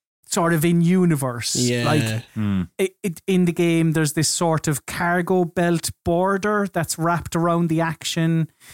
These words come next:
Speaker 2: Mm.
Speaker 1: There's the simplified map in the top right that you can pull out. It shows the, the enemy movements, their little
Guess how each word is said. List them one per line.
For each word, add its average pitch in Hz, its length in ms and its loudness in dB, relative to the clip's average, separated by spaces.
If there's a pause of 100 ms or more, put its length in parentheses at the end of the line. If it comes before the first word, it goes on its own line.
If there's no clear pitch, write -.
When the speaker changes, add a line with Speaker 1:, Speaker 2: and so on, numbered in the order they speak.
Speaker 2:
Mm. 117 220 2
Speaker 1:
There's 151 260 2
the 147 240 0
simplified 170 800 0
map 170 320 0
in 180 80 0
the 175 60 0
top 170 360 -4
right 160 480 0 (360)
that 151 80 0
you 156 120 2
can 160 140 -2
pull 156 260 0
out. 156 240 0
It 143 80 -10
shows 151 540 -2
the, 151 180 -12
the 135 140 -14
enemy 160 340 2
movements, 151 600 2
their 123 120 -6
little 127 440 -6